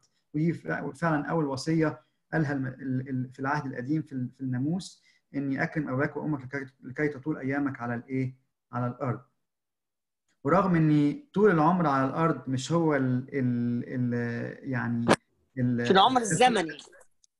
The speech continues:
Speaker 1: العمر الزمني، ولكن هو برضو بيكلم ولاد،
Speaker 2: بالبركة،
Speaker 1: أولاد،
Speaker 2: بالبركة.
Speaker 1: أطفال، أطفال. فيعني طبعًا إحنا دلوقتي زي ما قلنا عمر، عمر على الأرض مقصود بيها يعني مش، مش المقصود بيها العمر على الأرض، ولكن يعني
Speaker 2: بالبركات.
Speaker 1: مع ربنا.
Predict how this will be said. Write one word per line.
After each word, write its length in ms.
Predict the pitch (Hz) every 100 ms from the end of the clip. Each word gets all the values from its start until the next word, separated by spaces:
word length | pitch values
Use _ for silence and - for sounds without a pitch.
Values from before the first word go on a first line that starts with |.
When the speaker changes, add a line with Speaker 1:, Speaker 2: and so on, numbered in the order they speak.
| -
Speaker 1:
العمر 280 | 139 160 151
الزمني، 460 | 123 160 180 185
ولكن 400 | 165 185 190 165
هو 320 | 147 190 180 160
برضو 260 | 180 170
بيكلم 680 | 143 139 180 180 175 160 - 151
ولاد، 280 | 147 175
Speaker 2:
بالبركة، 480 | 214 190 233 196 151
Speaker 1:
أولاد، 280 | 156 175 165
Speaker 2:
بالبركة. 320 | 185 - -
Speaker 1:
أطفال، 500 | 131 143 170 196 190 - _ _ 131
أطفال. 460 | 127 165 170 175 160
فيعني 800 | 147 143 139 147 139 139 135 135 _ _
طبعًا 260 | 170 165 151
إحنا 180 | 160 151
دلوقتي 560 | 135 156 160 160 147 - _ -
زي 140 | 151
ما 100 | 151
قلنا 200 | 160 147
عمر، 520 | 135 156 151 - - -
عمر 480 | - - 147 165 143
على 140 | 131
الأرض 200 | 131 165
مقصود 360 | 156 135 165 139
بيها 220 | 151 139
يعني 260 | 151 147 147
مش، 200 | 156 170
مش 200 | 160 147
المقصود 360 | 127 - 151
بيها 140 | 143 135
العمر 260 | 131 143
على 140 | 127 123
الأرض، 240 | 143 131
ولكن 500 | 127 139 - 135 131 - -
يعني 160 | 131 123
Speaker 2:
بالبركات. 500 | 170 196 202 269 160 147 - - -
Speaker 1:
مع 180 | 143 135
ربنا. 320 | 127 120 107